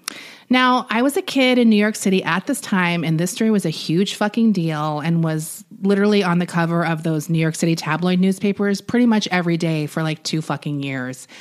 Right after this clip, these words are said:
Like, it was tabloid. Like, New York Post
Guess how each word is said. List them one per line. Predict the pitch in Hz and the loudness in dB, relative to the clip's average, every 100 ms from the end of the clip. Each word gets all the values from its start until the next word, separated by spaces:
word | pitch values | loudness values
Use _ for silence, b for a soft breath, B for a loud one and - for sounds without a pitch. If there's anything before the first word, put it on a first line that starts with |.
| B B - | B B -2
Like, | 214 - | -2 0
it | 262 262 | 0 2
was | 294 | 0
tabloid. | - 220 208 196 190 180 175 175 175 B B - | -2 0 0 0 0 0 -2 -4 -8 B B -2
Like, | 294 | 2
New | 302 | 4
York | 320 302 302 | 4 4 2
Post | 240 202 202 - | 2 4 2 -4